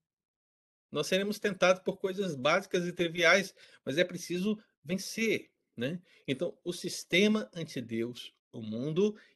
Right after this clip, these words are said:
está aí, meu querido irmão, para fazer-nos cair. Não sejamos como Demas.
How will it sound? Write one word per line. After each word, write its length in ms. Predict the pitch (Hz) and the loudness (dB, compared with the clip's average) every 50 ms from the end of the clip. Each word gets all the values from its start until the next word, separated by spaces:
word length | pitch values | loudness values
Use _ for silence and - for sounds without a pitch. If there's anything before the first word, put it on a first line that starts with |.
| _ - | _ -12
está 380 | - - - - 160 156 147 | -10 -6 2 4 6 8 8
aí, 200 | 123 123 147 175 | 8 6 6 4
meu 160 | 190 175 165 - | 2 0 -2 -2
querido 340 | - 139 127 127 120 117 | -2 -2 -2 -2 -2 -4
irmão, 360 | 110 92 107 107 120 151 165 156 | -6 -6 -4 -2 -2 -2 -2 -4
para 280 | - - 147 139 139 - | -2 0 2 2 2 0
fazer-nos 840 | - _ - 160 139 117 110 104 104 123 151 160 165 170 160 - - | -2 _ 2 2 2 2 0 -2 -2 0 0 0 0 0 -4 -8 -10
cair. 840 | _ - - 185 180 165 143 131 131 156 165 165 131 107 - - _ _ _ _ _ - - - - - - - | _ -6 -4 -4 0 0 0 2 2 4 4 4 4 2 0 -8 _ _ _ _ _ -20 -20 -20 -20 -16 -8 -4
Não 440 | 123 127 135 147 165 185 202 220 214 | -2 0 4 6 8 8 10 8 6
sejamos 1000 | 214 - - 202 185 151 120 107 101 131 139 160 175 185 185 185 180 180 - - | 6 2 2 4 4 4 4 2 2 4 4 6 6 6 6 4 2 0 -2 -6
como 400 | _ - 143 156 170 175 185 180 | _ 0 0 0 2 2 0 0
Demas. 1500 | 127 117 113 143 160 175 185 185 180 170 170 170 165 151 127 104 92 90 - - - - - - - - - - - _ | 0 2 4 6 8 8 8 8 6 6 4 4 4 4 4 4 2 -2 -8 -8 -8 -6 -6 -6 -6 -8 -8 -12 -16 _